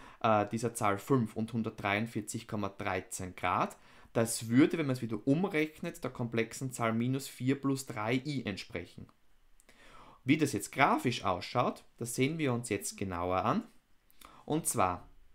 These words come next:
wenn wir jetzt die zwei komplexen Zahlen Z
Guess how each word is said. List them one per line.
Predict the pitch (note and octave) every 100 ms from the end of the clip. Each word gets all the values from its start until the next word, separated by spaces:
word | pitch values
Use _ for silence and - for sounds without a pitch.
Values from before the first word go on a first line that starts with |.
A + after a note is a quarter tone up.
| - - - - - - - - - - - - -
wenn | C3 G3+
wir | G#3+
jetzt | F#3+ -
die |
zwei | D#3 C#3+ C#3+
komplexen | D#3 C#3+ C#3 - D#3
Zahlen | C3+ C3 C3+
Z | - B2+